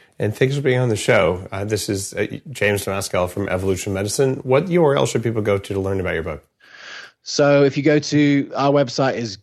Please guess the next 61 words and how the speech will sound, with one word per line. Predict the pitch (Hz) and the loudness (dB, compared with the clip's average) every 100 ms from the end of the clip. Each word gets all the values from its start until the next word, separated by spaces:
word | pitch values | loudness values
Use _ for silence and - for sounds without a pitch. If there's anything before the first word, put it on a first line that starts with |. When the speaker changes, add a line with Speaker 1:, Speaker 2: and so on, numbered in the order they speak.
| _ - | _ -2
Speaker 2:
goevomed | 131 123 123 107 123 123 123 117 113 117 - | 2 4 2 0 -2 0 0 2 0 -2 -4
dot | - 113 | -6 -6
com, | - 117 117 110 | -2 0 0 -2
G | 127 127 110 | 0 2 4
O | 113 113 117 | 4 4 2
E | 123 127 | 0 0
V | 107 120 107 | 0 2 2
O | 110 110 107 | 4 2 2
M | 104 117 | 0 0
E | 113 107 | 0 -2
D | 113 110 110 | 0 0 -2
dot | 107 117 104 | 0 0 0
com. | - 117 123 135 - - - | 0 2 4 2 -2 -10 -4
Uh, | 110 | -2
it's | 113 | 0
available | 123 127 120 117 | 0 0 0 -6
for | 110 | -10
free | - 139 131 127 123 | -6 -2 0 0 -2
the | - 117 | -4 -2
eleventh | 120 117 117 | 0 -2 -4
to | 113 | -6
the | 113 | -4
sixteenth | - 117 - 123 120 - - | -2 -4 -2 0 0 -2 -2
of | 110 110 | 0 2
October, | 104 85 - 120 113 135 151 - - - | 0 0 2 4 4 4 2 -2 -20 -8
and | 107 110 110 | -4 -2 -2
you | 104 | -2
can | 120 | 0
get | 113 | 2
it | |
on | 101 107 | 2 2
audiobook. | 147 147 143 131 139 131 - - | 4 4 4 4 2 0 -6 -10
I | 117 | -6
know | 117 | -2
a | |
lot | 110 107 | -2 -2
of | |
people | 107 120 113 | -4 -4 -4
say | 104 117 113 | -2 0 2
that | 107 85 | 2 0
their | 107 104 104 - | 2 2 0 -4
ears | 123 120 117 - | 0 2 0 0
have | 117 | 0
more | 110 120 | 2 0
free | - 123 | 2 -2
time | 113 123 120 | 0 0 2
than | 117 113 | 2 2
their | 107 | 2
eyes, | 113 135 131 | 2 0 0
so | - 117 107 | 0 0 0
we | 107 | 0
got | 110 | 0
it | 101 | 2
on | 120 | 2
audiobook. | 139 135 123 127 120 - | 4 4 4 2 0 -4
You | 107 | -6
can | |
get | 107 110 | -2 0
it | |
on | 92 107 110 | 0 0 0
Amazon, | 123 120 120 117 117 | 2 2 2 2 0